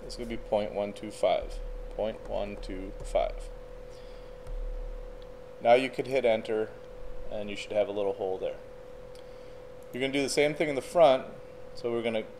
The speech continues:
click on hole, click the surface, we're gonna go to the front, make sure it's on the vertical line and not the angle or the corner. And that distance is one inch. Reference two from the bottom,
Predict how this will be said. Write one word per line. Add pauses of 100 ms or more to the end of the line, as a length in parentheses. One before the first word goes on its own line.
(160)
click
on
hole, (840)
click
the
surface,
we're
gonna
go
to
the
front,
make
sure
it's
on
the
vertical
line
and
not (1400)
the
angle
or
the
corner. (680)
And
that
distance
is
one
inch. (2500)
Reference
two
from
the
bottom,